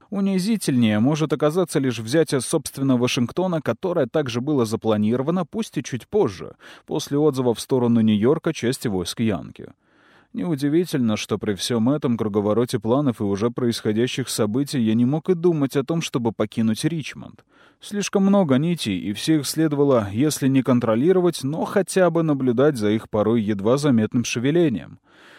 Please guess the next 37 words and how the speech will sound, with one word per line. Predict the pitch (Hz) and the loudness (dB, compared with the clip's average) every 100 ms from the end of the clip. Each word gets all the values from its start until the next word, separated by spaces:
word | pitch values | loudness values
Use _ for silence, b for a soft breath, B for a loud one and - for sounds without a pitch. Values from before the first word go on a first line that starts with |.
| B | B
Да | - | -4
и | 190 | -2
ближний | 175 175 143 156 | 4 2 4 -2
круг | 170 180 - | 2 0 2
тоже | 139 123 | 0 0
был | 123 123 | 2 2
рядом, | 120 156 135 82 - | 4 4 2 -2 -8
по | - 165 | -2 0
уши | 151 156 | 0 2
окунувшись | 120 - 113 147 - 131 127 | 2 4 2 2 -2 -8 -6
в | 120 | 0
многочисленные | 131 131 123 160 160 - 139 131 | 2 2 0 -2 -4 -2 0 0
и | - 143 | 0 -4
действительно | 139 - 156 170 156 143 | -4 -4 -6 -4 -2 0
важные | 120 123 113 104 107 | 2 2 2 2 0
дела. | 95 71 55 92 _ - | -2 -8 -12 -20 _ -6
Из | 98 95 | -4 -4
дома | 107 160 160 147 | 0 2 4 2
на | 143 123 | 2 0
базу, | 127 170 170 151 143 113 101 | 0 0 0 0 -2 -4 -4
оттуда | 123 - 180 131 | -8 -6 -4 -4
с | - | -4
визитами | 110 110 165 143 131 | -4 -4 -6 -4 -2
к | 107 | -2
тем | - 156 139 | -4 -2 0
или | 104 | 0
иным | 101 120 110 | 2 2 4
важным | 110 104 101 | 2 2 -2
персонам, | 101 - 165 165 123 | -4 -6 -4 0 0
то | 120 | 0
есть | 113 - | -4 -2
конгрессменам, | 123 120 117 - 135 160 160 143 | 0 2 0 0 -2 -2 -2 -4
генералам, | 107 98 113 117 143 139 110 | -2 -2 0 0 2 0 -4
близким | 120 160 - 156 151 | -4 -6 -6 -6 -6
к | - | -4
правительству | - 104 90 95 104 98 - 107 | -2 -2 -2 -6 -6 -10 -8 -4
людям. | 104 98 - 80 | -4 -4 -8 -16